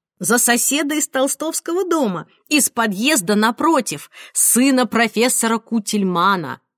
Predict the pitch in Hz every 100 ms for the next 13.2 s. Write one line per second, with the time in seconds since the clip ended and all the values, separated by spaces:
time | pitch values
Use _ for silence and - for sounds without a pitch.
0 | _ _ _ _ 339 381 381 - 427 247
1 | 226 208 285 - - 320 320 320 - 330
2 | 320 311 - 294 285 240 294 294 277 -
3 | 214 220 320 285 330 294 240 285 247 269
4 | 254 _ _ - - 151 165 269 285 -
5 | 392 392 294 294 285 - 262 247 247 233
6 | 226 196 180 277 285 403 415 - _ -
7 | 180 - 202 - 285 262 - 185 196 165
8 | 214 311 311 285 285 - 202 208 - 220
9 | 233 - 220 214 - 226 214 175 196 190
10 | - 240 254 147 127 - _ _ _ _
11 | _ _ _ _ _ _ - 180 202 -
12 | 254 262 - 196 - 202 - 165 151 151
13 | 180